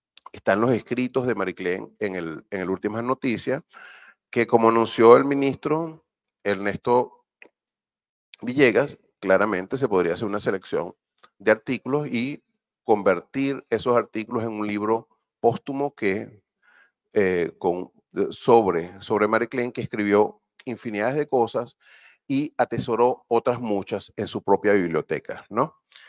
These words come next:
Eh, es una mujer que no le rehuía el debate, valiente, aristócrata, amiga,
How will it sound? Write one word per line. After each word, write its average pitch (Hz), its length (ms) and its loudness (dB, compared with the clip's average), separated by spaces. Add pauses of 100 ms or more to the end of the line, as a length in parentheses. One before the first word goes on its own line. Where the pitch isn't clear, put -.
(400)
Eh, 85 760 -2 (400)
es 98 240 -4
una 107 200 -4
mujer 95 360 -2 (1300)
que 107 120 -4
no 98 120 -4
le 104 100 2
rehuía 98 380 0
el 98 80 -2
debate, 120 580 0 (120)
valiente, 98 720 -8 (120)
aristócrata, 101 760 -2 (1000)
amiga, 92 480 -8